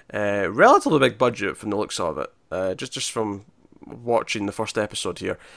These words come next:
Uh, it's set in eighteen forty something,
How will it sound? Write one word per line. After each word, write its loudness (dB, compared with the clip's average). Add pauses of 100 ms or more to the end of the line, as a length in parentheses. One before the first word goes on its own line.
(180)
Uh, 4 (300)
it's 4
set 6
in 2
eighteen 4 (140)
forty 0 (140)
something, -4